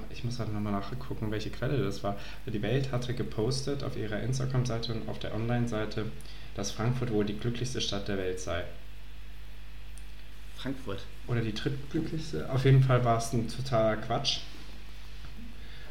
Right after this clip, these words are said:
Speaker 2: Das ist ja
Speaker 1: Und, äh, die Meme-Seiten haben's tatsächlich auch sehr zerrissen. Das fand ich sehr lustig.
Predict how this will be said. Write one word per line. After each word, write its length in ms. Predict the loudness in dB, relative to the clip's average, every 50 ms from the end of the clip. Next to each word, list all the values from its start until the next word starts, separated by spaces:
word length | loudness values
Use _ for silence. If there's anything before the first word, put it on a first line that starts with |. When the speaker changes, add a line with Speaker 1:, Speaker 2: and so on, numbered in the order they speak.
| -4 -4 -4
Speaker 2:
Das 380 | -4 -4 -4 -6 -6 -6 -6 -6
ist 80 | -6 0
ja 140 | 4 6
Speaker 1:
Und, 260 | 6 6 4 2 2 2
äh, 300 | 2 4 4 2 2 2
die 140 | 2 4
Meme-Seiten 640 | 4 6 8 8 8 8 6 4 2 2 0 0 0
haben's 340 | 0 0 -2 -2 -4 -4 -4
tatsächlich 420 | -4 -2 -2 -2 0 0 0 0
auch 160 | -2 -2 -2 -4
sehr 300 | -2 -2 -2 -2 -2 -2
zerrissen. 460 | -2 -2 -2 0 -2 0 0 0 0
Das 120 | 0 0 0
fand 160 | 0 0 0
ich 100 | 0 0
sehr 160 | -2 -2 -2
lustig. 340 | -2 -2 -4 -4 -4 -4 -4